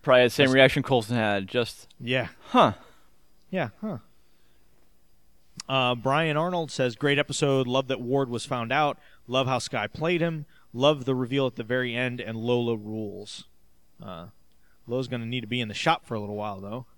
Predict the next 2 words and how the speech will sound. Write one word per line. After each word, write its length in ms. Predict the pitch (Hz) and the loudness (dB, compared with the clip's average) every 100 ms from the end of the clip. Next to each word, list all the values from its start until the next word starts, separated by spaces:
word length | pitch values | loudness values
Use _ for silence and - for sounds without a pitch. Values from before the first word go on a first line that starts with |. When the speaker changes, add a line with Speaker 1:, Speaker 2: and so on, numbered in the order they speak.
| - - - - - - - - 180 | -20 -20 -20 -20 -20 -20 -20 -20 -20
Speaker 2:
Uh, 320 | - - - - - - - - - - - - - - - - - - - - - - - - - - - - - - - | -18 -18 -20 -20 -20 -20 -20 -20 -20 -20 -20 -20 -20 -20 -20 -20 -20 -20 -20 -20 -20 -20 -20 -20 -20 -20 -20 -20 -20 -20 -20
he, 280 | - - | -16 -8